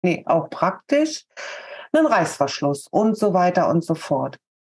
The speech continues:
Es gibt aber auch, äh, Schnitte, die sind für beide oder für viele Stoffarten geeignet. Äh, da passt der Kopf durch, passt über den Hintern und so weiter, aber die Größe passt dann nicht mehr. Das kann passieren. Also ich mache es immer so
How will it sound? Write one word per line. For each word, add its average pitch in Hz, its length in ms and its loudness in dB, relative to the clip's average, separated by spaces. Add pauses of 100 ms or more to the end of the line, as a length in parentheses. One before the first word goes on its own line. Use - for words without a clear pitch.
(380)
Es 185 160 0
gibt - 240 -2
aber 269 240 4
auch, - 260 -2
äh, 202 240 4
Schnitte, 226 560 2
die 220 180 2
sind 208 300 4
für 190 320 2
beide 214 500 4
oder 180 220 2
für 175 160 0
viele 302 320 2
Stoffarten 233 640 0
geeignet. 202 720 2 (400)
Äh, 185 140 2
da 156 100 2
passt - 300 -4
der 214 120 4
Kopf 262 300 -2
durch, 240 460 2
passt 208 240 2
über 190 180 4
den 190 80 6
Hintern 220 760 2
und 196 240 2
so 151 140 0
weiter, 254 680 2
aber 208 420 2
die 196 140 4
Größe 226 340 2
passt - 300 -2
dann 165 100 4
nicht 160 220 0
mehr. 151 200 2
Das 165 200 0
kann 196 240 2
passieren. 160 640 2
Also 165 400 2
ich - 340 -4
mache 208 300 2
es 185 180 0
immer 147 300 2
so 226 580 0